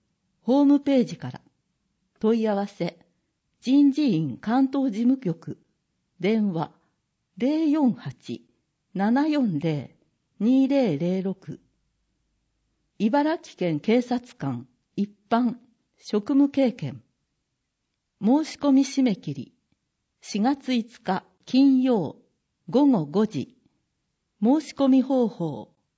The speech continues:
ホームページから。問い合わせ、土浦警察署。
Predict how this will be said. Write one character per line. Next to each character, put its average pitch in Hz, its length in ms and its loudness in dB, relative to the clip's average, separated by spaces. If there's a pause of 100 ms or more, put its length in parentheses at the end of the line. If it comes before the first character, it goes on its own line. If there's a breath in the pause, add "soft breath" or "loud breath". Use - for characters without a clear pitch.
(140)
ホ 269 220 -2
ー - 20 0
ム 285 160 2
ペ 277 220 -2
ー - 20 -4
ジ 175 140 -8
か 135 120 -16
ら。 - 140 -18 (1000)
問 226 220 0
い 220 80 2
合 196 80 2
わ 208 120 -4
せ、 180 280 -10 (580)
土 - 400 -6
浦 269 200 0
警 254 260 -4
察 214 280 -6
署。 - 320 -12